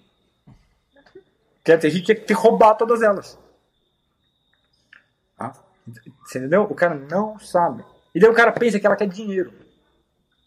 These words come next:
Porque ele vê que ela, não, ela se engraça toda pros caras que são poderosos, os caras que são ricos, os caras que são criminosos. E daí ele pensa que ela quer dinheiro. Não, é, você, cara, você,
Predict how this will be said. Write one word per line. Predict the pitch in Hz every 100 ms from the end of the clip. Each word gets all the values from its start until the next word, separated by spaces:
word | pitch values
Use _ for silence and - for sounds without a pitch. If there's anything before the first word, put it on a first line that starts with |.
| -
Porque | 175
ele | 208
vê | 196 196
que | 196
ela, | 196 202
não, | 214 254
ela | 180 202
se | 220 240
engraça | 220 214 220 214
toda | 196 185
pros | -
caras | - 156
que |
são | 156
poderosos, | 160 165 185 170 151
os |
caras | - 151
que | -
são | 180
ricos, | 147 160 160
os | 113
caras | 131 -
que |
são | 135
criminosos. | 156 175 190 175 175 - - _ _ _ _ _
E | 165
daí | 196
ele | 220
pensa | 202 226
que | 220
ela | 226
quer | 226
dinheiro. | 233 220 190
Não, | 269 294
é, | -
você, | 220
cara, | 220 208
você, | 160